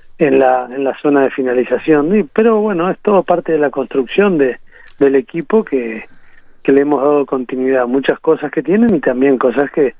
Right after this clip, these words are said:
como entrenador y como cuerpo técnico nos sentimos identificados y, y ahí vamos, este, como te decía, construyendo la nueva idea de juego y los resultados han sido buenos.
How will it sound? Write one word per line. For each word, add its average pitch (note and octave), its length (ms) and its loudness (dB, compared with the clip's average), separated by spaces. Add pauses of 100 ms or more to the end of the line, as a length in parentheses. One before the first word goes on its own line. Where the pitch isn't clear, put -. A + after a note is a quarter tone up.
(300)
como C#3+ 280 0
entrenador C3+ 800 2
y C#3+ 60 -4
como B2 240 -10
cuerpo B2 300 -2
técnico D3+ 340 -2
nos B2 140 -4
sentimos B2 500 -2 (520)
identificados C#3+ 920 0
y, B2 360 -10
y C#3+ 100 2
ahí D3 180 2
vamos, D3 400 0 (600)
este, B2+ 420 -2
como C3 240 0
te C3 100 2
decía, B2+ 260 -2
construyendo C3+ 920 0 (400)
la C3 140 0
nueva C3+ 300 4
idea B2+ 280 0
de A#2+ 100 -2
juego D#3+ 580 4 (600)
y C#3+ 340 2
los C3+ 180 2
resultados C3 600 -2
han C3 140 -8
sido C#3 240 0
buenos. G3+ 400 2